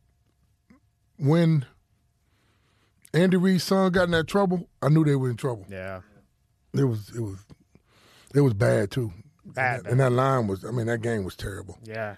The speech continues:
Speaker 2: he was getting crushed. Mahomes got,
Speaker 1: Uh, Mahomes
Speaker 2: I don't know,
Speaker 1: was
Speaker 2: I don't know how
Speaker 1: tough,
Speaker 2: he got
Speaker 1: man.
Speaker 2: up after, at the, the fourth quarter. Remember when they flipped him
Speaker 1: Mm-hmm.
Speaker 2: and hit him? I thought he was out.
Speaker 1: When suing them hit, yeah, that's, that's a tough young man.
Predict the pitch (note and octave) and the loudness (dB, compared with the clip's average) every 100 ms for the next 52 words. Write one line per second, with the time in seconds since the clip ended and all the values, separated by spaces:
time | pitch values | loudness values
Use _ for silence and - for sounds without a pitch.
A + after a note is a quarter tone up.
0 | _ - D#3+ A#2 G#2 F2 - A2+ G2 - | _ -4 -2 -4 -8 -16 -10 -10 -10 -14
1 | - A2 C#3 C3 G#2 G#2+ C3+ - B2+ B2+ | -14 -8 -6 -8 -10 -6 -6 -4 -2 4
2 | E3+ E3+ B2+ C3 D3+ E3+ A#2 D3+ C3 A#2+ | 4 4 0 0 0 -2 0 0 0 -2
3 | B2 A#2 B2+ A#2+ - G#2+ G2 _ - - | -4 -4 -4 -6 -6 -12 -14 _ -20 -18
4 | - - C3+ C3 C3+ A#2+ G2+ - A2+ D#3 | -16 -8 -6 -4 -4 -4 -6 -14 -6 0
5 | E3 - E3+ C3+ B2+ D#3+ D#3+ D#3 B2 - | 0 2 0 0 -2 -2 -2 -2 -4 -6
6 | D3+ D3+ E3+ E3+ E3 _ - C3+ D3+ D#3 | -6 -4 -4 -4 -8 _ 0 4 6 4
7 | D3+ D3+ F3+ F3 - _ _ - - D3 | 2 0 0 -2 -6 _ _ -20 -2 2
8 | E3 A#2+ G#2 C3 G2+ A2+ B2 D3 C#3+ - | 2 -2 -8 -8 -10 -4 2 4 4 2
9 | F3 E3+ E3 F3 D3+ D3 B2 A#2 B2+ - | 4 6 6 4 4 4 2 0 -2 -2
10 | C3 - D3 B2 B2 A#2 A2 G#2 F#2+ | -4 0 -2 0 -2 -2 -2 -4 -8